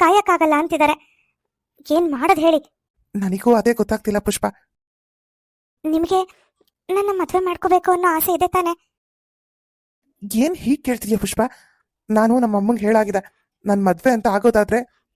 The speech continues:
Speaker 2: ಈ ಹುಡ್ಗಿನೇ, ಇಲ್ಲ ಅಂದ್ರೆ ನನಗ್ ಮದ್ವೆನೇ ಬೇಡ ಅಂತ. ಅಂಥದ್ರಲ್ಲಿ ನೀನು ನನ್ನನ್ ಮದ್ವೆ ಆಗಕ್ಕೆ ನಿಮ್ಗ್ ಇಷ್ಟನಾ ಅಂತ ಕೇಳ್ತಿದ್ಯಲ್ಲ?
Speaker 1: ಮತ್ತೆ ಯಾವ್ದಾದ್ರೂ ಒಂದ್ ಆಪ್ಷನ್ನಿಗೆ ಒಪ್ಕೊಳ್ಳೇಬೇಕಲ್ವಾ? ಇಲ್ದಿದ್ರೆ ನಮ್ ಮದ್ವೆ ನಡೆಯೋದೇ ಇಲ್ಲ. ಸುಮ್ನೆ ಅಪ್ಪ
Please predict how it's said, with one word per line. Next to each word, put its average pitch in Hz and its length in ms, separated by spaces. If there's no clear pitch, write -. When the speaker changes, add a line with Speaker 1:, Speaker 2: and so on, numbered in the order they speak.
Speaker 2:
ಈ - 100
ಹುಡ್ಗಿನೇ, 214 340
ಇಲ್ಲ 302 100
ಅಂದ್ರೆ 269 160
ನನಗ್ 339 280
ಮದ್ವೆನೇ 269 380
ಬೇಡ 240 120
ಅಂತ. 226 120
ಅಂಥದ್ರಲ್ಲಿ 330 460
ನೀನು 330 140
ನನ್ನನ್ 359 300
ಮದ್ವೆ 226 220
ಆಗಕ್ಕೆ 302 280
ನಿಮ್ಗ್ 247 220
ಇಷ್ಟನಾ 339 300
ಅಂತ 277 100
ಕೇಳ್ತಿದ್ಯಲ್ಲ? 262 440
Speaker 1:
ಮತ್ತೆ 415 180
ಯಾವ್ದಾದ್ರೂ 453 480
ಒಂದ್ 403 180
ಆಪ್ಷನ್ನಿಗೆ 392 380
ಒಪ್ಕೊಳ್ಳೇಬೇಕಲ್ವಾ? 339 680
ಇಲ್ದಿದ್ರೆ 539 400
ನಮ್ 427 140
ಮದ್ವೆ 427 280
ನಡೆಯೋದೇ 381 380
ಇಲ್ಲ. 330 100
ಸುಮ್ನೆ 381 360
ಅಪ್ಪ - 120